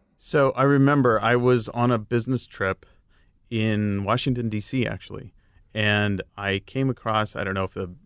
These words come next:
I was at a conference and the session was not very entertaining or something, and I was flipping through the news and I read an article on Bitcoin. It was sort of late two thousand thirteen. Bitcoin was having a big run up,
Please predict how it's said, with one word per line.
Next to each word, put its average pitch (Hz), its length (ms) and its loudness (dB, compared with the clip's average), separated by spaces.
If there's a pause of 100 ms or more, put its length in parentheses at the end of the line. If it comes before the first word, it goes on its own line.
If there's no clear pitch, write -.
(240)
I - 20 -6
was 95 140 -8
at 92 80 -8
a 95 60 -10
conference 110 640 -2
and 98 120 -10
the 95 140 -8
session 120 480 -4
was 104 220 -2
not 107 180 -2
very 110 160 -2
entertaining 107 480 -2
or 104 60 -2
something, 107 260 -6
and 104 80 -4
I 104 60 0
was 104 160 -4
flipping 113 340 -8
through 113 200 -8
the 104 60 -4
news 107 400 -2
and 104 80 -6
I 98 60 -4
read 101 220 -2
an 123 100 -2
article 107 320 -6
on 104 140 -6
Bitcoin. 104 480 -8
It - 40 -14
was 107 260 -4 (360)
sort - 180 -10
of 104 80 -14
late 107 380 -2
two 120 140 -8
thousand 104 340 -2
thirteen. 104 540 -8 (420)
Bitcoin 101 300 -6
was 95 100 -8
having 101 180 -6
a 95 40 -6
big 98 240 -10
run 101 200 -2
up, 101 220 -4